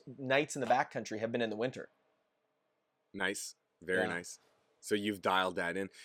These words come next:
Speaker 2: One, one thing that most pe-, t-, so two things I wanna come back on. First, the A G Max
Speaker 1: Yeah.
Speaker 2: pants. For seventy-eight or eighty dollars, they're under
Speaker 1: Yeah.
Speaker 2: a hundred dollars. They are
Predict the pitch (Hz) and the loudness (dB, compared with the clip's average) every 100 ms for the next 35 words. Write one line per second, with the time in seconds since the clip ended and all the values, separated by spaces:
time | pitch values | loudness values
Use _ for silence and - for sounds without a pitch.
0 | - 113 147 180 135 151 160 165 139 - | -4 6 6 8 6 6 4 2 0 2
1 | 120 120 - - - 107 - 123 107 - | 4 2 0 -8 -2 0 2 2 0 0
2 | 160 151 143 117 110 104 - 101 107 107 | 0 2 0 0 0 -2 -4 -4 -2 -2
3 | 104 - 131 113 117 113 110 117 104 - | -4 2 2 2 -2 0 0 -2 -2 -2
4 | - 110 104 120 - - - _ _ _ | 0 2 0 -6 -8 -14 -16 _ _ _
5 | _ _ _ _ _ _ _ _ _ _ | _ _ _ _ _ _ _ _ _ _
6 | _ - 139 120 - - 139 147 139 131 | _ 2 4 4 2 4 4 4 2 4
7 | 139 - 113 101 - - 123 123 123 110 | 2 0 0 -2 -6 -2 0 2 2 2
8 | 113 117 113 - 113 131 151 151 139 117 | 2 0 -2 -4 4 6 6 6 4 4
9 | 123 104 101 113 139 139 - - 104 101 | 2 2 2 2 0 -4 -10 -14 -6 4
10 | 127 127 - 113 117 113 | 4 4 0 -2 0 -2